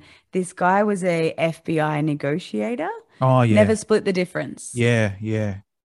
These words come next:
Speaker 2: That's another good
Speaker 1: Um,
Speaker 2: one.
Speaker 1: that book was game changer.
Speaker 2: Yeah, yeah. Is that Chris someone, is it? What's the
Speaker 1: Chris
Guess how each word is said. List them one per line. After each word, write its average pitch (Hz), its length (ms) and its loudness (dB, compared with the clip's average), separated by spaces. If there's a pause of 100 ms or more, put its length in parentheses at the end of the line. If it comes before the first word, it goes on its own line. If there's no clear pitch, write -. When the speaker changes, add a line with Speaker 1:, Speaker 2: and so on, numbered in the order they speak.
(180)
Speaker 2:
That's 113 200 -4
another 156 320 0
good 101 100 0
Speaker 1:
Um, 101 40 -2
Speaker 2:
one. 98 160 -4 (340)
Speaker 1:
that 190 400 -2
book 170 260 -6
was 151 220 -6
game 135 420 -8
changer. 76 460 -14 (360)
Speaker 2:
Yeah, 107 300 -4
yeah. 107 260 -4
Is 110 80 -8
that 135 160 0
Chris - 300 -2
someone, 101 360 -2
is 120 140 -6
it? 208 120 -4 (260)
What's - 240 -12
the 123 240 -4
Speaker 1:
Chris 214 540 -4